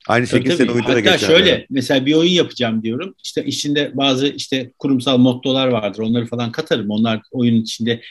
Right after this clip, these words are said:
Speaker 2: şifrelerde bir şekilde karşılarına çıkar falan diye. Bir, bir liste geliyor mesela elli tane. Bunlardan ne kadar katabilirsen. Ya diyorum o kadar böyle bir şey değil. Yani bütün her şeyi böyle veremeyiz. Hani çok basit birkaç şey, yani duygusal olarak hani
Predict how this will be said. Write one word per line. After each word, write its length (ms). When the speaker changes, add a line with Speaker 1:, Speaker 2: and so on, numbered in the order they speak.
Speaker 2:
şifrelerde 600
bir 60
şekilde 360
karşılarına 480
çıkar 340
falan 320
diye. 200
Bir, 300
bir 120
liste 260
geliyor 320
mesela 260
elli 280
tane. 400
Bunlardan 520
ne 100
kadar 300
katabilirsen. 720
Ya 240
diyorum 220
o 80
kadar 280
böyle 220
bir 100
şey 220
değil. 160
Yani 300
bütün 260
her 160
şeyi 240
böyle 360
veremeyiz. 500
Hani 180
çok 200
basit 220
birkaç 240
şey, 320
yani 220
duygusal 360
olarak 440
hani 220